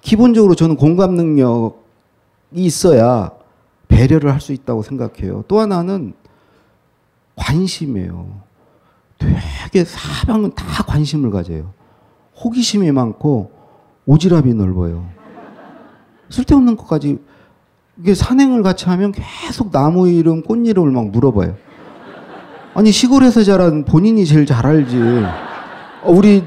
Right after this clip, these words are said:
젊은 사람들이 뭘 알겠어요. 근데 계속 물어봐요. 그럼 식물학자를 붙였잖아. 하도 대통령이 답답해 하셔가지고. 식물학자도 몰라요. 사전에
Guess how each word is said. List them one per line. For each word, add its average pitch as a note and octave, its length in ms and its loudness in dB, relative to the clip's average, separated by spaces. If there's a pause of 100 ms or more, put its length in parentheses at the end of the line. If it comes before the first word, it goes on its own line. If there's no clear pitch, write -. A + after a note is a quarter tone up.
(140)
젊은 F#3+ 800 2
사람들이 D#3+ 420 0
뭘 A2 240 2
알겠어요. A#2+ 640 0
근데 E3 160 -6
계속 E4+ 480 -2
물어봐요. B2 460 0 (1300)
그럼 D#3+ 140 -2
식물학자를 G3+ 1160 0
붙였잖아. A2+ 560 -8
하도 - 300 -2
대통령이 D3+ 400 2 (1500)
답답해 - 500 2
하셔가지고. A2 720 0 (2000)
식물학자도 A3+ 800 2
몰라요. B2 880 2
사전에 A3+ 500 2